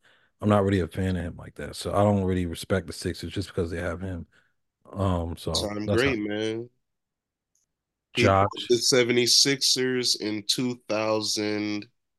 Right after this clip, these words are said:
Speaker 2: eleven.
Speaker 1: Hmm, so he's a part of the main trash. There we go.
Speaker 2: And he bought the, uh, New Jersey Devils in twenty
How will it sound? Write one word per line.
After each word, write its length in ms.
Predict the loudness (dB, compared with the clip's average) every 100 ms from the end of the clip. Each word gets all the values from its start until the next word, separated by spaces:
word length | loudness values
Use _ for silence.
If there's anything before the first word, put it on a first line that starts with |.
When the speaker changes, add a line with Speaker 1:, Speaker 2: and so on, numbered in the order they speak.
| _ _ -8
Speaker 2:
eleven. 1040 | -4 -2 0 0 -2 -6 -8 -8 -10 -12 _ _ _ _ _ 8
Speaker 1:
Hmm, 180 | 10
so 160 | 10 8
he's 180 | 8 6
a 60 | 4
part 280 | 6 6 6
of 60 |
the 80 | 4
main 320 | 4 4 4
trash. 540 | 2 0 2 2 0 -4
There 120 | -4
we 100 | -2
go. 260 | 0 0 -2 _ _ _ -8
Speaker 2:
And 220 | -6 -2
he 120 | -4
bought 420 | -2 4 4 4 -2
the, 1080 | -6 -2 0 0 -2 -2 -2 -2 -2 -4 -10 _ _ _ _ _ _ _ _ -12
uh, 880 | -6 -4 -4 -4 -6 -6 -8 -10 -12 -16 -16
New 200 | -8 -6
Jersey 540 | -4 2 2 2 0 -4
Devils 680 | -2 0 0 -2 -2 -2 -2
in 180 | -4
twenty 480 | -6 -4 -2 -2 -4